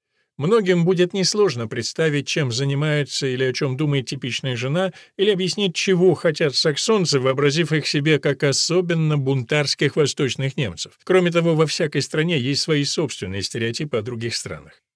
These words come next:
У португальцев иные стереотипы об испанцах, чем у нас, у китайцев иные о немцах, чем, скажем, у американцев и С Ш А.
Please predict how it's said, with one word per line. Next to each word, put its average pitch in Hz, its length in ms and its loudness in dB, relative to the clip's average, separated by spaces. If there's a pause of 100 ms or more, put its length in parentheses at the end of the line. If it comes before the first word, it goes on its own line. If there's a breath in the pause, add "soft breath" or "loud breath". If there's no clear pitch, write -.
(100)
У 156 100 2
португальцев 190 800 2
иные 185 400 4
стереотипы 123 720 0
об 120 180 2
испанцах, 180 720 -2
чем 175 280 0
у 185 60 2
нас, 107 480 -2
у 135 120 -8
китайцев 202 640 0
иные 185 320 2
о 156 80 2
немцах, 139 580 0
чем, 113 220 -4
скажем, 147 400 0
у 131 60 2
американцев 123 720 -4
и - 20 2
С 135 180 0
Ш - 160 -2
А. 98 260 -6